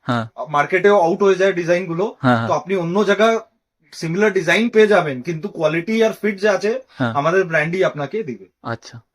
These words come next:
Speaker 1: এনডি লেখা আছে।
Speaker 2: এনডি লেখা আছে, এনডি আমাদের ব্র্যান্ড আছে, এটা কোয়ালিটি প্রোডাক্ট আছে।
Speaker 1: হুম।
Speaker 2: Most renowned brand in কলকাতা,
Speaker 1: ওফ।
Speaker 2: বাঙ্গাল বেল্ট।
Speaker 1: অসাধারণ।
Speaker 2: এটাও দেখতে পারেন আপনি।
Speaker 1: হুম।
Speaker 2: এটা আপনার জ্যাকার্ড বেসে উপরে, কলার
Speaker 1: হুম।
Speaker 2: পট্টিতে ওয়ার্ক আছে,
Speaker 1: হুম।
Speaker 2: এটা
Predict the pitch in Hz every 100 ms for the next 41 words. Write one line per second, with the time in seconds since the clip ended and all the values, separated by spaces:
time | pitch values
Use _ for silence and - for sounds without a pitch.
0 | _ _ _ - 135 143 139 123 117 110
1 | 107 160 160 170 165 160 175 165 233 180
2 | 170 185 160 160 180 147 143 139 120 131
3 | 180 175 156 170 190 156 151 135 - 110
4 | - - 104 104 - _ 139 175 196 185
5 | 170 175 170 170 170 175 147 135 117 104
6 | 101 - 127 113 - 131 131 123 113 104
7 | 104 _ - 113 135 113 104 131 135 170
8 | 175 170 185 175 180 165 165 208 262 _
9 | _ 127 113 110 _ - 131 160 175 165
10 | 175 185 160 147 165 170 180 175 180 160
11 | 165 220 - _ - 127 - 156 - 185
12 | 170 151 160 156 147 226 - 131 117 117
13 | 110 131 160